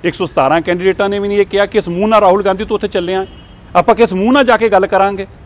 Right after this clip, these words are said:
ਪਹਿਲਾਂ ਰਾਹੁਲ ਗਾਂਧੀ, ਦੋਵੇਂ ਹੱਥ ਜੋੜ ਕੇ ਇੱਥੇ ਖੜਾ ਹੋ ਕੇ ਇਹ ਤੇ ਕਹਿ ਕਿ ਗੁਰੂ ਸਾਹਿਬ, ਅਸੀਂ, ਸਾਡੇ ਪ-, ਪ-, ਕੌ-, ਸਾਡੇ ਪਰਿਵਾਰ ਨੇ ਬਹੁਤ ਵੱਡਾ ਪਾਪ ਕੀਤਾ ਸੀ, ਮੇਰੇ ਪਿਤਾ ਨੇ ਪਾਪ ਕੀਤਾ ਸੀ, ਗੁਰੂ ਗ੍ਰੰਥ ਸਾਹਿਬ ਮਹਾਰਾਜ ਦੇ ਸਰੂਪ ਜਿਹੜੇ ਦਿੱਲੀ 'ਚ ਜੋ ਹਾਲਾਤ ਕੀਤੇ ਸੀ,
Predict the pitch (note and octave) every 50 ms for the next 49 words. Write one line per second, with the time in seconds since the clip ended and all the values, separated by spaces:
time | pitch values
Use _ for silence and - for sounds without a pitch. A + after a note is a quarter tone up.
0 | - - - - - - - - - - - - - - A#3 A#3 B3 A#3+ A#3 A3+
1 | A3 - - - E3+ F3 F3+ F#3+ G3+ E3 F3+ F3 F3 E3 B3 D4 C4 - - -
2 | - - - - - - - - C#3+ G#3+ B3 B3+ A#3+ A3+ G3 F3+ - E3+ D3+ E3
3 | F3+ G3 G3 - A#3+ A3+ G#3 D#3+ - - - - - - - G3 - - A#3+ -
4 | - - F3+ G#3 A3+ G#3+ F3+ - G#3 G#3 G#3+ G#3 A#3 G3+ - F3+ G3 A#3 B3+ G#3
5 | - - - - - - - - - - - - - - - F#3+ C#3+ F3 G#3 A3+
6 | G3+ - G#3 A#3 D4 C#4 A#3 G#3+ F3+ - A3+ A3 - F#3+ F#3 F3+ G3+ G3 - -
7 | G#3 F3 - - - - - F#3 - - F#3 F#3+ G3 F#3 - - F3+ F3+ F3 G3+
8 | F#3 - G3+ F#3+ F3 E3 E3+ F3+ G3 G3+ F3 C3+ D#3+ F3+ C4+ - B3+ G#3 F#3+ F#3
9 | - - D3+ D3+ D#3+ - - D3 - - C3+ B2+ - - - - - - - -
10 | - E3+ F3+ G3 G#3+ - - G3 A3+ B3 B3+ C4 B3 - G#3 F#3+ F#3+ F#3 - F#3+
11 | D#3 - F3+ D#3+ - G#3+ G3+ G3+ F#3+ E3 E3+ F3+ F#3 E3+ - F#3 F#3 F#3 F#3 F3+
12 | F3 F3+ E3+ F#3 F3 - - F3+ G#3 G#3 D#3+ D#3 F#3+ F#3 F3 C#3+ E3 D#3+ F3+ E3+
13 | - D#3+ F3 F3+ C#3+ D#3+ D3 D3 D#3+ - - D3+ - - C3+ A#2 -